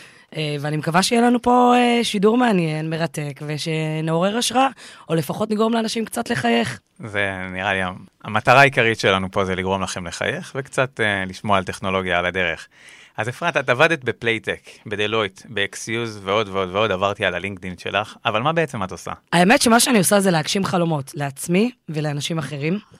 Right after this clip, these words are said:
Speaker 1: אם אנחנו מסתכלים אחורה, איך התחלתי, אז אני בכלל באה מהעולמות של מספרים, אני רואת חשבון, אמ,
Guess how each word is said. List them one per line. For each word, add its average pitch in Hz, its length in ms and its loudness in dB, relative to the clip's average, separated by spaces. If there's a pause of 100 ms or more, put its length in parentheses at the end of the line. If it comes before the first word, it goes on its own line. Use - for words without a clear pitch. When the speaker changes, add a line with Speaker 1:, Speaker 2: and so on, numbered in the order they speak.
(460)
Speaker 1:
אם 240 140 2
אנחנו 208 320 0
מסתכלים 175 420 -6
אחורה, 170 400 0
איך 165 140 -6
התחלתי, 190 540 -4
אז 147 280 -6
אני 151 360 -6
בכלל 165 300 -4
באה 156 160 -2
מהעולמות 147 400 -4
של 156 120 -6
מספרים, 156 480 -6
אני 147 120 -4
רואת 139 220 -4
חשבון, 175 420 -2 (460)
אמ, 165 60 -4